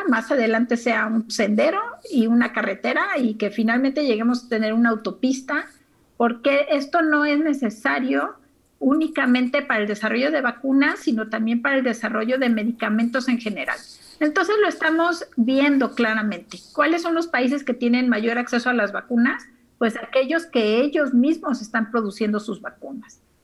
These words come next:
Y en México, este problema de la, de la vacuna no es puntual para covid,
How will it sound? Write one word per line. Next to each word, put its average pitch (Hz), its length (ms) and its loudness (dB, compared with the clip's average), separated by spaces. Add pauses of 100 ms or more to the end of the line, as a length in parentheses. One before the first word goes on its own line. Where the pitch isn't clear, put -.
(180)
Y 247 80 6
en 269 160 4
México, 320 520 0 (360)
este 339 220 -8
problema 269 400 0
de 311 80 0
la, 240 380 -2
de 226 140 0
la 208 320 0
vacuna 277 420 0
no 294 140 2
es 302 80 -4
puntual 294 600 -2
para 226 280 -4
covid, 262 380 0